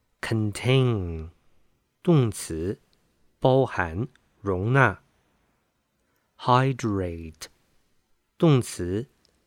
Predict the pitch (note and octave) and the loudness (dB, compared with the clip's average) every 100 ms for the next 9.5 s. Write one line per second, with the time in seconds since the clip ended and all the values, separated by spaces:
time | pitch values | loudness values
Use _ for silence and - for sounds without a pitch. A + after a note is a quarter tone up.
0 | _ _ - G2+ F2 E2+ - C3 C3 B2+ | _ _ -2 -2 -2 -6 -2 0 2 0
1 | - D#2+ C#2+ - A#2+ F#2 _ _ _ _ | -2 -4 -4 -2 -2 -2 _ _ _ _
2 | _ _ _ _ _ _ _ _ _ - | _ _ _ _ _ _ _ _ _ -2
3 | G#2+ G2+ F2 G2 C#3 - - - A2+ F#2 | -2 -2 -2 0 0 -2 -8 -2 -2 -2
4 | E2+ D#2 E2+ _ _ _ _ _ _ _ | -6 -10 -16 _ _ _ _ _ _ _
5 | _ - - A#2 G#2 E2+ D2 F#2+ B2 _ | _ -6 0 2 0 -6 -6 -6 -6 _
6 | _ _ _ - - E3 A2+ F2 D#2 D2 | _ _ _ -20 -2 0 0 -2 -8 -10
7 | D#2 A2+ - _ _ _ _ _ _ _ | -8 -8 -8 _ _ _ _ _ _ _
8 | _ _ _ _ _ _ B2 C3 C3 G#2+ | _ _ _ _ _ _ 0 2 0 -4
9 | G#2+ F#2 F2 E2 E2+ | -6 -6 -6 -10 -12